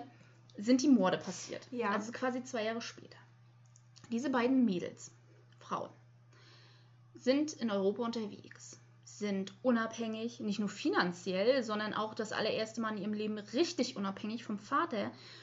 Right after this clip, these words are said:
Speaker 1: und dessen Meinung und dessen Einstellung und dem, was er ihnen vorschreibt. Sie haben das Highlife, Jetsetten von einem Land zum nächsten, besuchen sämtliche Partys, sind in den teuren Hotels. Sie können ihr ganzes Leben für sich alleine entscheiden.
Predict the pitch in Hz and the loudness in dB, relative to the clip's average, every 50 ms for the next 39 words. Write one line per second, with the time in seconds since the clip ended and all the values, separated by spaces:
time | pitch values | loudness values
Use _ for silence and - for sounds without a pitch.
0 | - - - - 220 208 262 285 277 269 247 208 196 196 190 196 196 202 202 208 | -20 -16 -6 -4 4 4 4 4 6 2 2 4 4 2 0 0 -2 -4 -4 -4
1 | 208 196 202 208 247 262 262 - 233 - 185 196 196 190 - 208 202 202 202 208 | -4 -4 0 2 2 2 2 -2 -4 -2 -2 -2 -4 -4 -4 -2 -2 -2 -2 -2
2 | 214 220 226 196 214 202 208 220 214 202 202 196 - - 233 254 269 - 220 196 | -4 -4 -4 -6 -6 -4 -4 -2 -2 -2 -2 -4 -4 0 2 2 2 2 0 -2
3 | 180 - - 208 202 196 - - 214 214 240 - - - - - - - - - | -2 -2 -2 -2 -2 -2 -2 -2 -2 -2 -2 -4 -8 -18 -20 -20 -20 -20 -20 -20
4 | - - - - - 226 220 226 - - - - - 202 196 202 208 208 208 202 | -20 -20 -12 -4 -2 0 0 0 0 -2 -6 -8 -2 2 4 4 6 6 4 2
5 | 190 185 185 175 - - - - 226 220 220 214 214 208 202 196 196 202 214 214 | 0 0 -4 -4 -8 -12 -6 0 2 4 4 4 4 4 4 4 4 2 0 -2
6 | 190 196 196 - 214 202 208 - - 233 185 - 226 220 214 - 220 - - 127 | -4 -2 0 0 0 0 -2 -2 0 0 0 2 0 -4 -4 -4 -4 0 2 2
7 | 190 196 202 202 196 196 202 202 - 220 208 208 208 202 208 202 208 - - 208 | 2 2 2 2 2 0 -2 -2 -2 -2 0 0 2 0 0 -2 -2 -4 -4 -2
8 | 208 208 208 202 208 208 196 208 214 196 233 214 202 202 202 196 202 202 - 214 | 0 0 0 0 0 0 -2 -2 0 0 0 2 2 0 0 0 -2 -2 -2 -2
9 | 208 - - 240 220 208 208 208 208 208 208 240 214 202 202 220 214 214 202 - | -4 -2 0 2 2 2 2 0 -4 -4 -4 -4 -4 -4 -2 -2 -2 -4 -2 0
10 | 220 208 208 202 208 214 220 220 214 - - 240 214 208 214 220 220 - 208 - | 2 2 2 2 0 -2 -2 -4 -4 -2 -2 0 2 2 2 0 -2 -6 -8 -4
11 | - 226 208 208 208 202 233 339 330 349 - - 269 269 285 294 285 - 226 220 | -4 -4 -4 0 0 2 2 2 0 -2 -4 -2 -2 0 0 0 0 -2 -2 -2
12 | 285 294 - 226 202 202 214 247 269 254 247 254 247 - 220 202 208 220 233 240 | -2 0 2 2 4 4 4 4 2 2 2 0 0 0 2 2 2 2 2 0